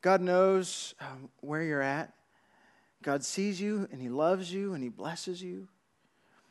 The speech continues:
And he's asking you to partner with him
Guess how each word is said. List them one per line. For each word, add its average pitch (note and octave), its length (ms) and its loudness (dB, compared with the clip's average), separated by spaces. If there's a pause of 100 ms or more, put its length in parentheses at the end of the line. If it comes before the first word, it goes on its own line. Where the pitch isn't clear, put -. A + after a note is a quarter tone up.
(520)
And E3+ 140 -4
he's A#3 400 -4 (260)
asking A3+ 440 0
you A3 80 0
to G3 100 0
partner F#3+ 460 -4
with D#3+ 220 -6
him C3+ 500 -8